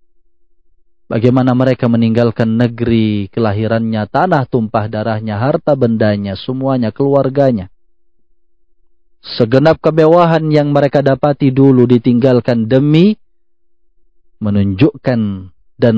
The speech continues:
lebih mengutamakan kecintaan kepada Allah dan Rasulnya sallallahu alaihi wa ala alihi wasallam. Coba kita perhatikan dan kita renungkan apa yang Allah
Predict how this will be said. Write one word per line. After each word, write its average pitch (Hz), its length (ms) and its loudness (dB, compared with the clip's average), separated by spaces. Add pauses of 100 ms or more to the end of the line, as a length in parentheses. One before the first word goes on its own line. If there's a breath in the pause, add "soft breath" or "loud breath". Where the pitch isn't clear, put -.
lebih 247 400 4
mengutamakan 143 800 0
kecintaan 117 720 -2
kepada 110 320 -2
Allah 107 320 -2
dan 107 160 -4
Rasulnya 101 720 -4 (320)
sallallahu 110 880 -2 (800)
alaihi 110 480 0
wa 101 220 -4
ala 101 300 -4 (160)
alihi 107 600 -2 (320)
wasallam. 90 640 -8 (2750)
Coba 143 160 4
kita 160 240 2
perhatikan 139 480 -2
dan 120 160 0
kita 123 320 0
renungkan 123 480 -2
apa 131 240 -2
yang 120 160 0
Allah 107 480 -2